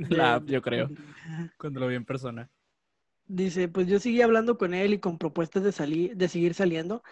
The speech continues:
Speaker 1: hasta que llegó el día de entregarle la perrita a mi amigo, porque se decidió, obviamente, al final por mi amigo. Y de ahí yo, pum, me desaparecí, porque la verdad, con quien quería ligar más era con mi amigo, el de los brazotes, y no con él". <laughs> Al final de la historia es que terminé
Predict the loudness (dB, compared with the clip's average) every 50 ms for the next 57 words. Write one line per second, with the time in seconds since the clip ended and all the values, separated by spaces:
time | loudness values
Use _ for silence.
0 | -20 -20 -20 -14 _ -2 -2 -2 -2 -2 2 4 4 4 4 4 2 2 4 4
1 | 2 2 2 0 -2 -2 0 0 2 2 2 2 2 2 0 -2 -2 -2 -2 -2
2 | -4 -2 -2 -2 0 0 0 -2 -4 _ -6 -4 -4 -4 -4 -8 -4 -2 0 0
3 | 0 -2 -4 -4 -2 0 0 0 0 0 0 -2 -4 -6 -8 -8 -8 -8 -8 -8
4 | -8 -8 -6 -8 -6 -6 -4 -2 -2 -2 -2 -4 _ _ _ _ _ _ _ _
5 | _ _ _ 2 4 6 6 6 6 6 4 4 6 6 4 4 2 -4 -4 -4
6 | -2 -2 -2 -2 -2 -4 -6 -4 -4 -4 -4 -4 -2 -2 -4 -2 -2 -4 -6 -4
7 | -2 -2 -2 0 0 -2 -2 -2 -2 0 0 0 0 -2 -4 -8 -12 -10 -8 -4
8 | -4 -4 -4 -4 -4 -2 0 0 0 2 2 0 0 0 2 0 0 0 0 -4
9 | -4 -2 -4 -6 -4 -4 -4 -4 -4 -2 -2 0 0 0 -2 -2 -4 -4 -8 -4
10 | -4 -4 -4 -4 -10 -8 -8 -8 -8 -10 -10 -10 -12 -10 -6 -4 -4 -2 -4 -4
11 | -10 _ _ _ _ -20 -20 -20 -20 -12 -4 -2 2 2 4 4 4 4 4 4
12 | 4 4 4 6 6 6 8 6 4 2 0 -6 -16 _ -6 -6 -2 -2 2 2
13 | 4 4 4 4 2